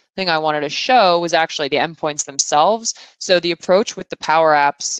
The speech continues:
um, and the real-time scoring, uh, is really possible because we're using the, uh, a real-time endpoint here using Azure Kubernetes services. So you can see I have a rest endpoint. So this is what I'm actually using with Power Apps, um,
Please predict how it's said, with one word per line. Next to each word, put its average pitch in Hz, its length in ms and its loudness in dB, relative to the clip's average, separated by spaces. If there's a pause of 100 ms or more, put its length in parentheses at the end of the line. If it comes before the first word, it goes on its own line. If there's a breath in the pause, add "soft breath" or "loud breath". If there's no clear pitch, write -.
um, 139 540 -4
and 160 140 -10
the 143 80 -8
real-time 151 720 -2
scoring, 165 680 -4 (220)
uh, 151 220 2
is 160 120 -2
really 170 220 0
possible 160 540 -2
because 151 360 -8
we're 151 120 -8
using 147 640 -8
the, 139 400 -8 (400 loud breath)
uh, 135 280 4
a - 20 0
real-time 147 500 0
endpoint 151 420 -8
here 170 160 -10
using 147 320 -8
Azure 139 460 -4 (260 soft breath)
Kubernetes 147 460 -2
services. 165 640 -2
So - 100 -12
you 143 80 -10
can - 140 -16
see 151 200 -10
I 131 100 0
have 131 80 -4
a 135 40 -8
rest 135 260 -2
endpoint. 135 440 -10
So 147 100 -12
this 156 140 -8
is 180 100 -12
what 165 100 -2
I'm 143 80 -2
actually 139 340 -6
using 143 360 -10
with 131 200 -14
Power 139 340 2
Apps, 123 520 -2 (140)
um, 127 480 -2